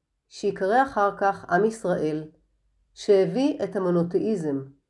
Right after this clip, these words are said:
שהביא לעולם את ספר הספרים הנצחי, התנ"ך. העם היהודי. בחצר סבתא שלי הייתה מגעילה את הכלים,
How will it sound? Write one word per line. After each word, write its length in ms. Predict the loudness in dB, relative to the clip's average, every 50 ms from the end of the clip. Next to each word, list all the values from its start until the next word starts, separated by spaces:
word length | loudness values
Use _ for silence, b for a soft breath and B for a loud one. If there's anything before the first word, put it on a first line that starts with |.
| _ _ _ _ _
שהביא 400 | -4 -2 0 0 2 0 0 2
לעולם 440 | 2 2 2 2 2 2 2 2 0
את 100 | -2 -2
ספר 300 | -4 -6 -2 -2 -2 -2
הספרים 440 | -2 -4 -6 -6 -2 0 2 2 2
הנצחי, 600 | 2 0 -2 -4 -10 -10 -4 -2 -2 0 -2 -2 -6 -8 -8
התנ"ך. 640 | -6 -6 -4 -4 -4 -2 -4 -4 -6 -10 -16 -20 _ _ _ _ _ _ _ _ _ _ _ _ _ _ _ _ _
העם 260 | -2 2 2 2 2
היהודי. 540 | 2 0 0 0 0 -2 -2 -2 -4 -6 -6 -10 _ _ _ _ _ _ _ _ _ _ _ _ _ _ _ _ _ _ _ _ _ -2
בחצר 540 | -2 0 0 -2 -4 0 2 2 2 2 0
סבתא 380 | 0 0 0 0 0 -4 -6
שלי 380 | -6 -2 -2 0 0 2 0 0
הייתה 260 | -2 -2 0 0 2
מגעילה 380 | 2 2 0 0 0 2 2 2
את 100 | 2 0
הכלים, 540 | -6 -8 -6 -6 -4 -2 -2 -4 -4 -8